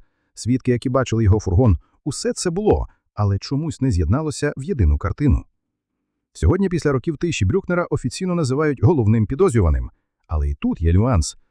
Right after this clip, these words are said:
Він сидить в німецькій в'язниці не за справу Маккан, а за інші злочини. І завдяки юридичним лазівкам він може вийти на волю вже цієї осені.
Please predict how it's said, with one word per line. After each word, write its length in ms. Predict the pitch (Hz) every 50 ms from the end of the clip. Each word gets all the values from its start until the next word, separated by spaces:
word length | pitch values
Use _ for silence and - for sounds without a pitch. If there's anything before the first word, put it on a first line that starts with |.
| _ _ _ _ _ _ _ -
Він 220 | 76 76 92 - 107
сидить 300 | - 165 143 156 139 110
в 40 |
німецькій 420 | 135 160 170 175 151 - - 113 98
в'язниці 480 | 90 98 98 85 117 135 135 - 143
не 300 | 135 104 95 98 98 95
за 100 | 87 92
справу 340 | 90 - - 151 175 175 143
Маккан, 540 | 101 98 101 - - - 98 76 69 65 - - _ _ _ _ -
а 140 | - 95
за 120 | 87 87 101
інші 360 | - - 101 226 202 - 95
злочини. 480 | 82 82 92 85 - - 71 64 58 - _ _ _ _ _ _ _ _ -
І 100 | - 220
завдяки 340 | 120 123 107 104 101 - 98
юридичним 460 | 92 95 98 98 92 - - 95 87
лазівкам 480 | 90 95 92 131 170 160 - 160 151 131
він 120 | 127 127
може 240 | 117 110 101 85 95
вийти 280 | 90 98 98 87 - 85
на 100 | 82 87
волю 280 | 113 165 175 165 156 - _ _ _ -
вже 240 | - 104 92 202 202
цієї 400 | - - 185 143 110 110 117 131
осені. 480 | - 359 - - - 78 73 67 -